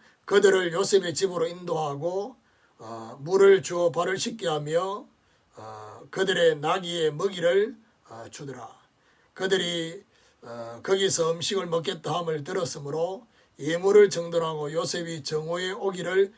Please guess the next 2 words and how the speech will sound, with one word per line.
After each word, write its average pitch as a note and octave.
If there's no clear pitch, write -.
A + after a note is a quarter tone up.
기다리더니 D3
형제들을 G#3